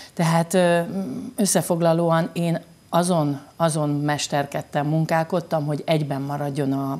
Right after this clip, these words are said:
a társaság, és olyan módszereket dolgozzunk ki, hogy, ö, el is neveztük Zoom színháznak, hogy az online, ö, ö, munka segítségével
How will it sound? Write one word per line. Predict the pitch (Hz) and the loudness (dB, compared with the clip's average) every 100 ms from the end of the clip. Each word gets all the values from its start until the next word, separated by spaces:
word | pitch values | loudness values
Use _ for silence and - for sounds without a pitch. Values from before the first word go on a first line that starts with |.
| - | -8
a | 139 - | -10 -4
társaság, | 147 165 220 202 226 226 - - - - - | -2 0 -2 0 2 2 -2 -14 -16 -18 -8
és | - - | -4 2
olyan | 202 180 156 151 | 4 6 4 2
módszereket | 165 165 - 147 143 147 139 | 2 0 0 -2 -2 0 0
dolgozzunk | 135 147 143 139 131 147 139 | 2 2 2 0 0 -2 -2
ki, | 185 202 208 - - - | 4 4 4 -6 -20 -6
hogy, | 151 147 143 151 | 0 2 2 2
ö, | 147 143 151 | 2 2 0
el | - | 0
is | 147 - | -2 0
neveztük | 147 139 - 147 | -2 -2 -4 -6
Zoom | 135 151 143 | -2 0 0
színháznak, | - 135 127 143 139 170 202 220 - - | -2 -2 0 0 0 2 0 0 -10 -18
hogy | - 151 | -4 0
az | 147 147 | 0 0
online, | 185 160 147 147 147 143 151 | 2 2 2 0 0 0 -2
ö, | - 151 143 143 143 143 - - - - - 160 | -2 -2 0 0 -2 -6 -20 -20 -20 -20 -18 -8
ö, | 156 143 147 147 147 147 | -4 -4 -2 -2 -2 -2
munka | 143 170 160 151 | 0 0 0 -2
segítségével | - 151 143 - 156 151 151 147 151 160 185 | -2 -2 -2 -4 -4 -2 -2 0 2 2 2